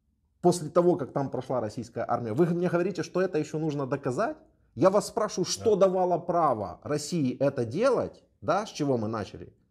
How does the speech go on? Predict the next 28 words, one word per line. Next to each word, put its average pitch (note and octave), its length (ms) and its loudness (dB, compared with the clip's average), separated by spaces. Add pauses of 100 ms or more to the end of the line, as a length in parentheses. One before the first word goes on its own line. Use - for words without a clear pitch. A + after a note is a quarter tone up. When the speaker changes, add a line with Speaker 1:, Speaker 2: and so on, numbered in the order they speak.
(180)
Speaker 1:
Почему G3 400 4
Россия C3 380 0
считает, G#2 480 -6
что - 180 -14
это - 240 -12 (840)
можно B2+ 600 -2
делать? G#2+ 340 -6 (1040)
И G3+ 80 8
вы D4+ 160 4
мне D4 220 4
даёте, F#3+ 720 2
вы F3 160 2
мне G#3+ 140 2
говорите, G#3 360 2
что, - 340 0 (200)
а E3 100 6
вы E3+ 140 4
знаете, A#3+ 500 -2
и E3+ 220 -2
говорите F3 560 -2
мне F3 160 0
вот D#3+ 180 2
про E3 120 4
вот G3 80 0
эту G3+ 180 0
вот - 240 -4 (280)
Филькину G#3 400 0
грамоту. D#3+ 460 0